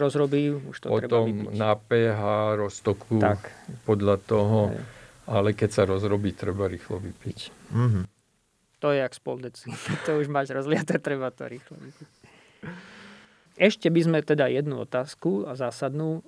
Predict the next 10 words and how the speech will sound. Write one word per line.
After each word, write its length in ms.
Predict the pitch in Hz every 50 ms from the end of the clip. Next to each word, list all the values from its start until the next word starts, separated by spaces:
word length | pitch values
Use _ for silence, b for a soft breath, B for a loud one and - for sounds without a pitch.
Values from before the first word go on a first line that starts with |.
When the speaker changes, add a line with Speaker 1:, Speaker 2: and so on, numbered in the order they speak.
| - _ - - _ _
Speaker 1:
Včera 400 | - - - 180 180 180 165 165
znova 320 | 147 143 147 156 151 143 127
som 240 | - - 156 151
mal 160 | 131 113 107 120
S 160 | - - 151
M 160 | 143 139 135
S-ku, 400 | - - - - 147 139 139 139 _ _ _ _ _ _ b b b b b b b b b b _ _ _
či, 400 | - - 180 185 196 196 202 202
e, 80 | - 143 143 139 139 135 135 135 135 135 135 135 135 127 -
tá 140 | - 139